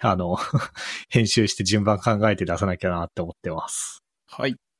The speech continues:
Speaker 1: で、まあ、特別会っていうことで、まあ、僕、エムケーとふっくんと二人で収録してるんだけど、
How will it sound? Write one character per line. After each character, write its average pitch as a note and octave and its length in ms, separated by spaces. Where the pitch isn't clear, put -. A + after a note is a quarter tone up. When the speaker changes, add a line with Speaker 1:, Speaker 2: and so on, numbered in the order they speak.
Speaker 1:
で、 B2+ 320
ま C3 260
あ、 G2 60
特 B2+ 340
別 D3 220
会 A2 160
っ F#2+ 40
て - 120
い - 20
う - 20
こ G2 80
と G2+ 80
で、 F2+ 140
ま A#2 120
あ、 G#2 40
僕、 A2 320
エ A2+ 80
ム A#2 160
ケ A#2+ 140
ー - 40
と - 80
ふ A2 120
っ - 20
く - 180
ん F#2+ 80
と - 100
二 - 220
人 G2+ 140
で F#2+ 100
収 G2+ 180
録 F#2 220
し - 80
て G2+ 80
る F#2+ 100
ん F#2+ 40
だ F#2 80
け G2 160
ど、 G2 180